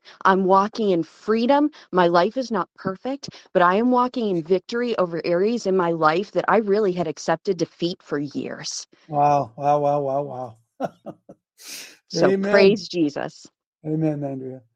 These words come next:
Speaker 2: Hey, amen, Jesus. Amen, Jesus. Blessings. Thanks, Andrea. That encouraged.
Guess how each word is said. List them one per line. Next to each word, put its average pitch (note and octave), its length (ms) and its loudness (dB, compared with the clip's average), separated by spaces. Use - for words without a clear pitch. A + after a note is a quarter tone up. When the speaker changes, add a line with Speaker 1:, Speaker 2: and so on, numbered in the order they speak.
Speaker 2:
Hey, G3 460 2
amen, F#3+ 420 -2
Jesus. D#3+ 640 -8
Amen, F3 400 -4
Jesus. C3 440 -12
Blessings. E3 540 -10
Thanks, E3+ 180 -10
Andrea. D3+ 280 -10
That - 40 -6
encouraged. F3 380 -12